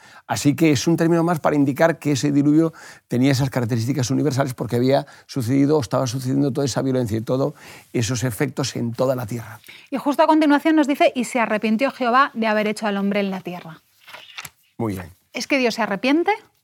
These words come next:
Speaker 2: ¿Qué quiere decir que Dios se arrepintió de haber hecho al hombre en la tierra?
Speaker 1: Estupendo, porque en el mismo texto da una respuesta. Dios se arrepiente, sí y no.
Speaker 2: A ver, explícanos
Speaker 1: Eh,
Speaker 2: eso.
Speaker 1: el texto nos dice que sí, ¿verdad? Que se arrepiente, ¿no?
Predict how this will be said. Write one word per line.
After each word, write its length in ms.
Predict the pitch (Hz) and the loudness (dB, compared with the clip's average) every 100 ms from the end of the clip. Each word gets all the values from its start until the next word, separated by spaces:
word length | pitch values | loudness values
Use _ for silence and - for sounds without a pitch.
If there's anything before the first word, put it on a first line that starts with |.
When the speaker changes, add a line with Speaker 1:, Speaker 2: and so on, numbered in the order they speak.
| _ _ _ _ _ _ _ _ | _ _ _ _ _ _ _ _
Speaker 2:
¿Qué 120 | - | -4
quiere 200 | 277 277 | 0 2
decir 280 | 247 226 196 | 0 -2 -4
que 120 | 208 | -2
Dios 160 | 202 202 | -2 -2
se 100 | - | -2
arrepintió 600 | 196 196 185 190 185 180 | -2 -2 -2 -2 0 -2
de 60 | 175 | -2
haber 200 | 170 175 | -4 -4
hecho 160 | 175 | -4
al 80 | 180 | -4
hombre 180 | 180 170 | -2 -2
en 80 | 170 | -4
la 80 | |
tierra? 320 | 156 156 151 156 _ _ _ _ | -4 -6 -8 -12 _ _ _ _
Speaker 1:
Estupendo, 500 | - - 117 160 107 | -6 -2 4 4 4
porque 320 | - 117 147 | 0 2 4
en 140 | 143 160 | 4 6
el 160 | 170 | 6
mismo 260 | 180 233 226 | 6 4 4
texto 320 | 226 196 202 | 2 2 2
da 120 | 175 | 2
una 180 | 180 175 | 4 4
respuesta. 640 | 151 113 - 110 - 82 69 _ | 2 0 0 -2 -2 -10 -10 _
Dios 240 | - 123 175 | -4 0 2
se 80 | 175 | 2
arrepiente, 680 | 170 135 180 208 226 226 _ _ - _ _ _ _ _ _ _ | 2 2 2 2 -2 -4 _ _ -20 _ _ _ _ _ _ _
sí 360 | - - 254 _ | -2 0 0 _
y 100 | - | 0
no. 260 | 139 131 - _ _ _ _ _ _ _ _ _ _ | 2 2 -4 _ _ _ _ _ _ _ _ _ _
Speaker 2:
A 80 | 220 | -4
ver, 180 | 220 - - _ - | -4 -4 -16 _ -16
explícanos 560 | 269 - 285 269 247 240 | -12 -2 0 2 2 2
Speaker 1:
Eh, 60 | 202 | 2
Speaker 2:
eso. 100 | 151 | 2
Speaker 1:
el 160 | 160 | 4
texto 260 | 175 185 214 | 6 6 6
nos 140 | 208 | 6
dice 240 | 220 170 202 | 6 4 4
que 120 | 156 | 4
sí, 180 | 190 208 | 6 6
¿verdad? 420 | 147 165 262 127 | 8 8 6 4
Que 180 | 160 139 | 4 4
se 100 | 139 | 4
arrepiente, 580 | 131 131 214 202 - | 4 4 4 4 2
¿no? 180 | 131 220 | 0 0